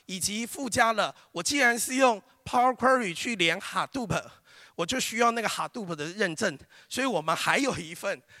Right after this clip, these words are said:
是要再去，再做一份所谓的资料身份认证的这个部分。所以你可以发现它其实中间有好几道锁，对不对？好，那所以其实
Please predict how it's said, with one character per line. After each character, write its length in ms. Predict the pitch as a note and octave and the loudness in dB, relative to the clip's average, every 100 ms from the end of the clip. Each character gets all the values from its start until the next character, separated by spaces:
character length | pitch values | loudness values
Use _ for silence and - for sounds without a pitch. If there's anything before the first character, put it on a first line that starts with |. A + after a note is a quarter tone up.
| _ | _
是 180 | - F#3+ | -12 -2
要 120 | G#3 | -2
再 260 | F3 A3 E3 | 2 2 2
去， 280 | - - E3 | 0 -4 -6
再 220 | - A#3 | -2 -2
做 220 | F3 A3+ F3+ | 0 -4 -4
一 120 | E3+ | -4
份 220 | A3 E3 | -4 -4
所 140 | - D#3 | -4 -6
谓 100 | D#3+ | -4
的 100 | C#3+ | -4
资 200 | - F#3 | -4 0
料 180 | G3+ E3 | 2 2
身 220 | - E3+ | -2 -4
份 160 | F#3+ | -6
认 160 | E3 E3 | -2 -4
证 160 | D3+ E3+ | -4 -8
的 100 | C#3 | -8
这 120 | E3+ | -8
个 100 | D3 | -8
部 160 | D3 C#3+ | -8 -6
分。 220 | D#3 A#2+ - - | -4 -6 -12 -20
所 100 | - | -2
以 60 | D4 | 0
你 60 | A#3 | 4
可 100 | A#3 | 2
以 40 | |
发 180 | G3 A3 | 2 0
现 120 | A3 | 0
它 160 | F#3 G#3+ | -2 -4
其 160 | - | -4
实 140 | E3+ F#3 | -12 -6
中 160 | G3+ | -6
间 100 | G#3 | -2
有 60 | F#3 | -2
好 140 | - | -2
几 140 | E3 C#3+ | -6 -4
道 180 | - D#3+ | -4 -2
锁， 320 | - C#3 A#2+ | -6 -10 -10
对 100 | D#3 | -10
不 80 | C#3+ | -4
对？ 120 | D3+ - _ - - _ | -4 -4 _ -20 -20 _
好， 180 | F3+ | -4
那 160 | F#3+ B3+ | 2 0
所 120 | - | 0
以 60 | B3+ | -4
其 200 | G3+ G3+ | -6 -8
实 200 | F#3 A3 | -6 -6